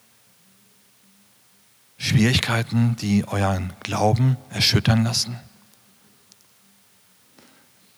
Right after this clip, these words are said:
Manchmal passieren Dinge, die uns bis auf die Grundmauern erschüttern. Dann fällt alles ab. Und du stehst nur noch da und dann siehst du eins,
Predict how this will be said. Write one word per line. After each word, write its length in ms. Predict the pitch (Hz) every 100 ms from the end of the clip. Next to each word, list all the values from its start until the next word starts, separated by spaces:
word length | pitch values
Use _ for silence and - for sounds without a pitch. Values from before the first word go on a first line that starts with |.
| _ _
Manchmal 380 | 107 120 - 143
passieren 400 | 127 - 135 120
Dinge, 260 | 113 123
die 120 | 117 113
uns 160 | 110
bis 180 | - 120
auf 100 | 117
die 100 | 127
Grundmauern 500 | 117 123 120 120 123
erschüttern. 560 | 110 - - 104 101 104 - _ _ _ - -
Dann 140 | - 104
fällt 340 | - 123 117 -
alles 320 | 151 123 -
ab. 200 | 98 95 - - - _ _ _ _ _ _ _ _ _
Und 140 | - 117
du 80 | 107
stehst 360 | - 120 -
nur 180 | 123 117
noch 40 |
da 440 | 117 110 104 104 107
und 80 | 107
dann 120 | 104
siehst 280 | 101 107 -
du 100 | 104
eins, 500 | 78 101 104 - -